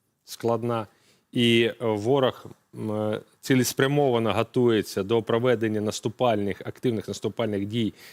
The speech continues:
на певних ділянках. Це стосується в першу чергу і Константинівського напрямку, і Покровського напрямку, і Куп'янського напрямку. І ті передумови по, е, передньому краю, які вони мають, дозволять зробити, і бу-, вони будуть намагатися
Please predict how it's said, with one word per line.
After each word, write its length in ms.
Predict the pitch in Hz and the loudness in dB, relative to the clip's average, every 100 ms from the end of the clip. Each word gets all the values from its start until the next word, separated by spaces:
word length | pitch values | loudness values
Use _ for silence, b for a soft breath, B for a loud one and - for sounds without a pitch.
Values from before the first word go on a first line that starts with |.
| B - | B -4
на 100 | 110 | -2
певних 360 | - 120 110 101 | 0 0 0 0
ділянках. 460 | 113 120 104 92 | 2 2 0 -6
Це 160 | - 104 | -4 -4
стосується 560 | - - 117 107 - | -4 -2 0 0 -2
в 60 | 98 | -6
першу 300 | 117 101 104 | -6 -6 -8
чергу 420 | - 113 92 98 117 | -4 -2 -2 -4 0
і 180 | 107 | -2
Константинівського 840 | 92 98 - 107 165 180 147 - 135 | -2 -6 -4 -2 0 0 0 -2 -2
напрямку, 520 | 135 123 110 101 92 | 0 -2 -4 -6 -8
і 20 | |
Покровського 560 | - - 165 185 - 135 | -10 -4 0 0 0 -2
напрямку, 520 | 143 131 113 104 101 B B B | -2 -2 -4 -6 -12 B B B
і 80 | 110 | -4
Куп'янського 640 | - 196 202 151 - 147 | 0 0 2 2 2 0
напрямку. 560 | 131 131 120 117 101 117 - | 2 0 0 -4 -2 -6 -4
І 80 | |
ті 260 | 123 - 156 | -4 0 2
передумови 720 | 143 131 123 131 143 131 117 | 4 4 4 4 4 4 4
по, 360 | 104 135 123 - | 2 2 2 2
е, 440 | 117 113 110 104 98 b b b _ | 2 4 4 2 0 b b b _
передньому 460 | 135 135 123 123 117 | 0 2 2 0 0
краю, 280 | 143 135 120 | 2 2 2
які 200 | 113 135 | 2 0
вони 220 | 131 180 | 2 2
мають, 260 | 277 285 156 | 2 2 4
дозволять 440 | 156 160 233 180 | 2 4 4 2
зробити, 640 | 117 135 123 214 - 175 139 | 2 0 2 0 4 4 6
і 180 | 135 - | 4 0
бу-, 200 | 117 135 | -2 2
вони 260 | 135 143 | 4 4
будуть 300 | 131 127 123 | 4 4 4
намагатися 760 | 117 117 117 110 - 175 - | 2 2 2 2 0 -2 0